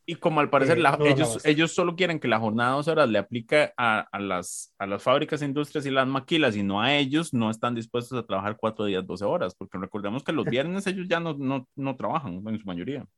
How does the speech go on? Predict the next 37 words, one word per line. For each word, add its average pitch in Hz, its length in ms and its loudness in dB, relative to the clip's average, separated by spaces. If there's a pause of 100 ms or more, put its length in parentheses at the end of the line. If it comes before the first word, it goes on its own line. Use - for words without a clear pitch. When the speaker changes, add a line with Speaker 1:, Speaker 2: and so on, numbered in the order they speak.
(380)
Speaker 2:
Los 143 120 -4
diputados, 151 560 4
porque 123 220 -10
los 117 160 -10
funcionarios 120 440 -8
administrativos 156 600 -4
tienen 151 220 -8
que - 60 -2
ir 143 60 0
hasta 135 180 2
Speaker 1:
Exacto. 127 120 -6
Speaker 2:
el 123 60 -8
mediodía. 131 640 -2 (420)
Speaker 1:
Exacto. 113 760 -8
¿Cómo 135 240 -4
fue 160 140 0
que 156 80 -2
dijo 170 180 0
Pilar? 147 240 2
"Llego 143 200 2
a - 20 4
las 151 140 4
seis 147 140 4
de 160 100 2
la 165 80 4
mañana 139 340 0
y 143 40 -2
no 135 100 -2
me 147 100 0
alcanza 143 320 0
el 127 100 -4
tiempo". 156 340 0
Ah, 170 140 2
y, 143 40 0
y 131 180 -6
te 120 100 -6
estás 147 240 -4